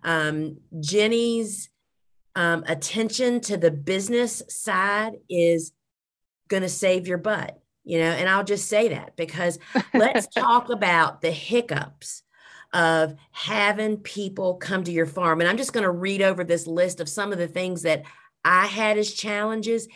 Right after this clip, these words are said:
Speaker 1: that
Speaker 2: Mm.
Speaker 1: you must overcome if
Speaker 2: Right.
Speaker 1: you're gonna do this. Bathrooms,
Speaker 2: <laughs> Oh,
Speaker 1: parking,
Speaker 2: yeah.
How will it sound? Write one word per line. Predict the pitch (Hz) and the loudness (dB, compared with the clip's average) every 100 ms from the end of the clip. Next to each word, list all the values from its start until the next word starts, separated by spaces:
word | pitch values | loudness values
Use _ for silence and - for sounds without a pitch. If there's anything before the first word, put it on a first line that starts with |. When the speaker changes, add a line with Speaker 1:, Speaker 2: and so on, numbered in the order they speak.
| - - | -10 0
Speaker 1:
that | 233 226 | 4 4
Speaker 2:
Mm. | 185 190 | 2 -4
Speaker 1:
you | 185 | -6
must | 180 185 196 247 - 180 185 | -2 2 4 2 -2 -4 2
overcome | 240 233 277 - 247 147 123 - - _ _ _ _ | 4 4 0 -4 -4 -4 -8 -16 -20 _ _ _ _
if | - | -2
Speaker 2:
Right. | 185 165 | 2 6
Speaker 1:
you're | 233 | 4
gonna | 220 | 4
do | 220 269 | 0 -2
this. | 175 104 - - _ _ _ _ _ _ _ _ _ _ _ | -2 -4 -8 -16 _ _ _ _ _ _ _ _ _ _ _
Bathrooms, | 208 208 214 208 151 147 - - 135 - - _ _ | 2 4 2 0 -4 -4 -6 -10 -12 -14 -16 _ _
Speaker 2:
<laughs> | _ - | _ -6
Oh, | 196 | 4
Speaker 1:
parking, | 247 226 240 220 | 8 8 8 6
Speaker 2:
yeah. | 175 156 | 6 4